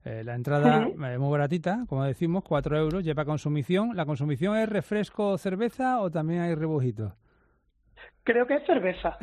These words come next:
Speaker 2: hasta lo que yo sé,
Speaker 1: <laughs>
Speaker 2: es cerveza.
Speaker 1: Lo de rebujito de la Feria de Sevilla, entonces, no se va a dar en este caso, ¿no?
Speaker 2: El rebujito no, en este caso no se va a dar,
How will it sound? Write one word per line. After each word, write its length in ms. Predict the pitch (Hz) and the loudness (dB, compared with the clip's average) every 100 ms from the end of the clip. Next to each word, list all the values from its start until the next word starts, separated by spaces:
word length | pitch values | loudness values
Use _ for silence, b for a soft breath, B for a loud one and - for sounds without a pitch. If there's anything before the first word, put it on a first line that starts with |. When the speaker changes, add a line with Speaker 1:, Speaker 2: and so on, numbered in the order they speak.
| - 202 | -6 0
Speaker 2:
hasta 280 | 185 - | 2 4
lo 100 | 208 | 2
que 100 | 202 | 2
yo 140 | 180 214 | 0 2
sé, 100 | 262 | 2
Speaker 1:
<laughs> 420 | 214 - - 220 | 2 0 -2 0
Speaker 2:
es 120 | 196 | 0
cerveza. 480 | - 226 180 175 214 | 0 2 2 2 4
Speaker 1:
Lo 60 | 190 | 6
de 100 | 190 | 6
rebujito 600 | 180 180 180 180 226 240 | 6 4 8 6 6 6
de 80 | 233 | 6
la 120 | 214 | 6
Feria 240 | 190 214 | 4 2
de 100 | 214 | 2
Sevilla, 360 | 160 202 220 233 | 2 0 2 0
entonces, 340 | 196 220 233 | 2 0 2
no 320 | 202 180 196 196 | 4 6 6 6
se 160 | 185 | 4
va 200 | 185 175 | 4 6
a 40 | 170 | 6
dar 160 | 170 | 4
en 80 | 165 | 4
este 280 | 160 - 139 | 0 0 -4
caso, 340 | 110 113 131 | -4 -4 0
¿no? 200 | 156 262 294 b b b b _ - _ - | 0 0 -4 b b b b _ -20 _ 4
Speaker 2:
El 220 | 233 226 | 6 6
rebujito 760 | 220 208 220 233 247 233 202 185 | 6 4 2 4 6 6 6 2
no, 360 | 185 180 180 | 2 2 2
en 100 | 190 | 0
este 200 | 196 208 | 0 2
caso 240 | 202 208 214 | 2 2 -2
no 100 | 185 | -2
se 120 | 196 | 2
va 80 | 175 | 6
a 40 | |
dar, 180 | 180 240 | 6 4